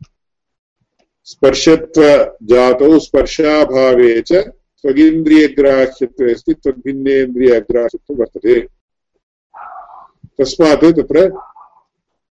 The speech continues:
स्पर्शत्वजातौ लेखन्यां विद्यमानस्पर्शे विद्यमानस्पर्शत्वजातौ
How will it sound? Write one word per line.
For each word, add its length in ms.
स्पर्शत्वजातौ 1160
लेखन्यां 680
विद्यमानस्पर्शे 1600
विद्यमानस्पर्शत्वजातौ 2250